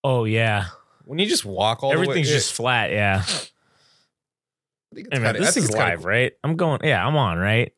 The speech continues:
Speaker 2: What
Speaker 1: Yeah,
Speaker 2: do, yeah, what
Speaker 1: once
Speaker 2: do you mean?
Speaker 1: again.
Speaker 2: For what? What do, what do, what do you
Speaker 1: This,
Speaker 2: want about
Speaker 1: the,
Speaker 2: it?
Speaker 1: the Discord stage.
Speaker 2: Yeah.
Speaker 1: I started the event, right? Yeah.
Speaker 2: Yeah.
Speaker 1: Yeah, yeah, all right.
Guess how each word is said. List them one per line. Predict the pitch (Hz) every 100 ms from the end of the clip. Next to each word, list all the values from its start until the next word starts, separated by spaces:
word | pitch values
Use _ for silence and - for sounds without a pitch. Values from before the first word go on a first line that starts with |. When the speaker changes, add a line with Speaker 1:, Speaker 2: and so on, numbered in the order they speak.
| -
Speaker 2:
What |
Speaker 1:
Yeah, | 107
Speaker 2:
do, | 151
yeah, | 160
what | 143
Speaker 1:
once |
Speaker 2:
do | 147
you | 175 127
mean? | 92
Speaker 1:
again. | 87
Speaker 2:
For | 123
what? | 143 107
What | 104
do, | 127
what | 127
do, | 127
what |
do | 131
you |
Speaker 1:
This, | 247 101
Speaker 2:
want | 98
about | 165
Speaker 1:
the, |
Speaker 2:
it? | 143
Speaker 1:
the |
Discord | 156 - - - 120 101
stage. | - 101 85 85 - _ _
Speaker 2:
Yeah. | - 127 87 92 _ _ _
Speaker 1:
I | 120
started | - 208 190 151
the | 143
event, | 139 143 87
right? | 104 127 120
Yeah. | 139 90 67 82 - _
Speaker 2:
Yeah. | - 151 101 101 - _ _
Speaker 1:
Yeah, | 214 143 127
yeah, | 98
all | 80 101 82
right. | 82 135